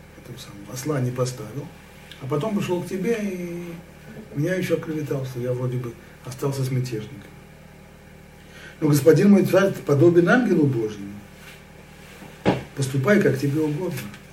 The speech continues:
Ведь весь дом моего отца повинен смерти перед господином моим царем, а ты поместил раба твоего среди всех. То есть, если ты хочешь меня наказать, то я готов принимать и наказание тоже.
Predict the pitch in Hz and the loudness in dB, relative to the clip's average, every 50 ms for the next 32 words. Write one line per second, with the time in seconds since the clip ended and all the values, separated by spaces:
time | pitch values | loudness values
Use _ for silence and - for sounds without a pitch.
0 | - - - - - - - - - - - - - - - - - - - - | -20 -20 -20 -20 -20 -20 -20 -20 -20 -20 -20 -20 -20 -20 -20 -20 -20 -20 -20 -20
1 | - - - - - - - - - 139 135 127 147 208 214 180 151 139 190 202 | -20 -20 -20 -20 -20 -20 -20 -10 -4 -2 0 4 6 8 8 8 8 8 10 10
2 | 208 202 185 175 170 156 151 170 185 175 156 147 139 127 - - - 185 180 143 | 10 10 10 8 8 8 6 6 6 6 4 4 2 0 -2 -4 -4 -2 -2 -2
3 | 127 127 127 127 135 139 135 127 127 131 143 165 175 170 - 160 139 151 135 123 | -2 -2 0 0 0 0 0 -2 -2 -2 -4 -4 -4 -6 -8 -8 -8 -6 -6 -6
4 | - - - - 110 - 131 131 127 120 117 117 113 - 123 127 151 151 127 127 | -6 -10 -12 -12 -8 -4 -2 -2 -2 -2 -4 -6 -8 -6 -4 -4 -4 -2 -4 -4
5 | - 147 139 135 120 113 - - 123 120 - 110 104 117 135 131 127 120 117 110 | -6 -6 -6 -6 -6 -8 -8 -10 -12 -12 -12 -10 -8 -6 -6 -6 -6 -6 -8 -10
6 | 110 107 107 - - 101 104 101 - - - 165 170 - - - - - - - | -10 -12 -14 -14 -14 -14 -14 -14 -14 -10 -10 -10 -10 -10 -12 -18 -20 -20 -20 -20
7 | - - - - - - 143 131 - 156 156 135 139 131 135 131 147 139 131 131 | -20 -20 -20 -12 -6 -4 -4 -4 -2 -2 -2 0 0 0 2 4 4 4 4 2
8 | 139 139 139 139 135 143 143 147 147 - - - - 135 135 139 147 147 147 139 | 0 0 -2 -2 -2 0 -2 -2 -2 -4 -6 -6 -8 -8 -10 -10 -10 -10 -10 -10
9 | 135 131 131 127 - 127 127 - - - 104 104 104 101 101 - - 104 104 101 | -10 -8 -10 -10 -10 -12 -14 -12 -12 -12 -12 -12 -14 -16 -16 -18 -18 -16 -16 -18
10 | 101 101 101 98 98 - - - - | -18 -18 -18 -18 -18 -16 -16 -16 -16